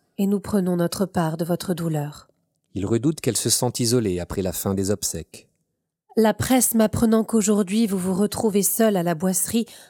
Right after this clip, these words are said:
Speaker 1: après le départ de vos enfants et petits-enfants, je pense à vous,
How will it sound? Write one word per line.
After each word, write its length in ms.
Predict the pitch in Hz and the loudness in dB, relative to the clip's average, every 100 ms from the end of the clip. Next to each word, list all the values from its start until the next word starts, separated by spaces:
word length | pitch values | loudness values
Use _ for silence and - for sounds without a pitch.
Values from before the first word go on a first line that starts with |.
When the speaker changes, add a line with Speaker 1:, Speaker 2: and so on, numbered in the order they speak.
| - | -6
Speaker 1:
après 260 | 190 - | -4 0
le 140 | 202 185 | 0 2
départ 400 | 202 196 214 190 | 0 2 0 2
de 100 | 180 | -2
vos 240 | 175 175 | 0 0
enfants 320 | 185 170 220 | 0 0 0
et 100 | 196 | 0
petits-enfants, 760 | - 180 - 180 170 - 196 180 - _ _ _ _ | 0 -4 -2 0 0 0 -2 -2 -6 _ _ _ _
je 120 | 208 202 | 0 2
pense 340 | 214 190 - | 2 0 0
à 80 | 180 | 0
vous, 240 | 156 156 | -2 -8